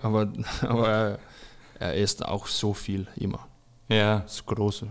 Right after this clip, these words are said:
Speaker 1: große Mann, ja.
Speaker 2: Ja, ihr, ihr braucht das ja auch.
Speaker 1: Wiener
Speaker 2: Ja.
Speaker 1: Schnitzel, wenn er von Wien ist, dann Wiener Schnitzel ist immer sein Lieblings.
Speaker 2: Ja, stimmt, er kommt von Wien. Ja.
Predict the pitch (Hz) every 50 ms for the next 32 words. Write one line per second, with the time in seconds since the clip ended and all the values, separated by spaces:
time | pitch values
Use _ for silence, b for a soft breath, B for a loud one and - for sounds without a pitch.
0 | 113 - 123 110 104 101 - - 107 107 113 123 123 117 113 - - - - -
1 | - 113 113 104 101 101 101 - - 135 120 - 113 147 - - 117 101 107 95
2 | 90 92 95 90 - 120 113 117 120 117 107 92 95 107 107 110 107 - - 110
3 | 104 104 101 104 107 107 - - 107 104 104 107 110 110 107 101 - - 107 107
4 | 107 101 104 107 104 104 101 101 - - 107 107 - - - 113 107 - 107 104
5 | 101 101 107 104 101 101 101 98 101 101 95 - 98 - - - - - - -
6 | - - - 104 104 104 104 - - - - - 123 110 - - 113 104 - -
7 | 113 113 - - 117 110 101 117 135 147 143 139 B B B B B B B B
8 | B - 107 107 113 113